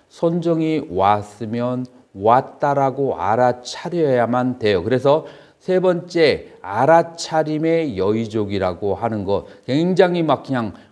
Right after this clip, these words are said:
큰 말로 여의족이라고 하니까 뭔가 대단한 게 있는 것 같지만 그게 아니고 내가 선정이 있는지 없는지를 알아차려야 되는 거예요. 자, 그리고 네 번째로는 비망사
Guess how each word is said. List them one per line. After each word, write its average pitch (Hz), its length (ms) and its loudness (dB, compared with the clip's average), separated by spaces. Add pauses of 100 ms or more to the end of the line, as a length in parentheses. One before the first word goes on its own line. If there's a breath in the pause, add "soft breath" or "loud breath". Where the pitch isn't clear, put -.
(100)
큰 - 880 -2
말로 120 460 4
여의족이라고 123 580 4
하니까 104 260 0
뭔가 110 300 -2
대단한 113 340 0
게 98 80 -2
있는 104 160 -4
것 101 80 0
같지만 139 460 -4 (220 loud breath)
그게 147 200 -2
아니고 120 720 0 (320 loud breath)
내가 135 240 0
선정이 175 580 0
있는지 135 380 0
없는지를 113 680 -2 (360 loud breath)
알아차려야 151 1080 0
되는 90 240 -4
거예요. 76 320 -6 (340 loud breath)
자, 101 260 0
그리고 165 880 2 (140)
네 120 420 4
번째로는 160 1400 -2 (800 soft breath)
비망사 139 1080 2